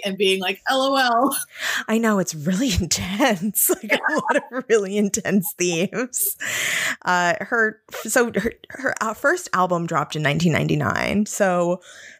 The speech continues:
Speaker 2: by two thousand, when The Cell comes out, she's already this major star. And during the process of recording her second album, Lopez decided, that's when she decided to tweak her image. She began to develop herself into more of a sex symbol.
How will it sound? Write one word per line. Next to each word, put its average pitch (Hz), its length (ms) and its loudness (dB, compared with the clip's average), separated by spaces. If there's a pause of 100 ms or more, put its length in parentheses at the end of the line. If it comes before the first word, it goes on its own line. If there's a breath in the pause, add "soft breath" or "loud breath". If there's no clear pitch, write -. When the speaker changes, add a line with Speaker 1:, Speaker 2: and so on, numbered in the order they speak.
Speaker 2:
by 185 160 2
two 262 260 -2
thousand, 180 760 0
when 165 160 2
The 165 40 2
Cell 175 260 2
comes 165 260 -6
out, 139 160 0
she's 160 180 -2
already 156 400 2
this - 240 -2
major 151 340 2
star. 82 540 -2 (1600 loud breath)
And 196 240 2
during 220 300 2
the 240 80 -4
process 180 440 0
of 185 120 2
recording 165 380 0
her 170 120 0
second - 400 -2
album, 170 560 4
Lopez 156 560 0
decided, 139 640 0
that's 170 240 -2
when 180 80 2
she 170 120 2
decided 156 440 0
to 165 80 0
tweak 156 260 0
her - 140 0
image. 147 400 2 (280 loud breath)
She - 140 -2
began 151 380 2
to - 120 -4
develop 135 380 0
herself 147 320 -2
into 156 160 0
more 143 120 2
of - 60 0
a 151 60 0
sex - 420 0
symbol. 202 600 0